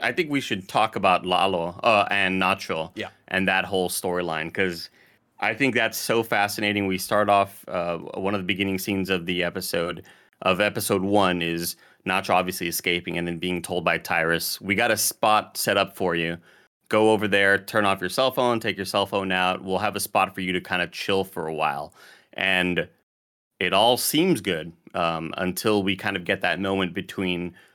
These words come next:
Speaker 1: uh, Gus Fring and Mike Ehrmantraut with Tyrus in the room as well, where he's like, "Oh shit, you got, you all have something planned for him, don't you?" And I love the,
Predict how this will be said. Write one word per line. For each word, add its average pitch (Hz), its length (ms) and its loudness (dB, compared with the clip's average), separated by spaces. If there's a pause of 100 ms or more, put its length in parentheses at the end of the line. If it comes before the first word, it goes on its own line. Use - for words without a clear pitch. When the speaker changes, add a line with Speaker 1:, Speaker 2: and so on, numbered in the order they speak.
(460)
Speaker 1:
uh, 82 160 2
Gus 92 320 -2
Fring 90 560 0
and 85 420 -2
Mike 90 280 -2
Ehrmantraut 92 720 0 (100)
with 90 180 -6
Tyrus 101 360 0
in 98 60 -4
the 90 60 -2
room 90 220 0
as 82 100 -8
well, 98 280 2
where 87 100 0
he's 90 180 2
like, 85 200 -2 (240)
"Oh 107 260 4
shit, 98 260 0
you 110 120 2
got, 143 260 4
you 127 140 4
all 160 140 6
have 120 180 2
something 104 260 0
planned 110 300 0
for 90 100 -2
him, 85 100 -2
don't 92 300 -4
you?" 52 220 -8 (580)
And 85 540 0 (500)
I 101 220 2
love 113 560 2
the, 101 480 2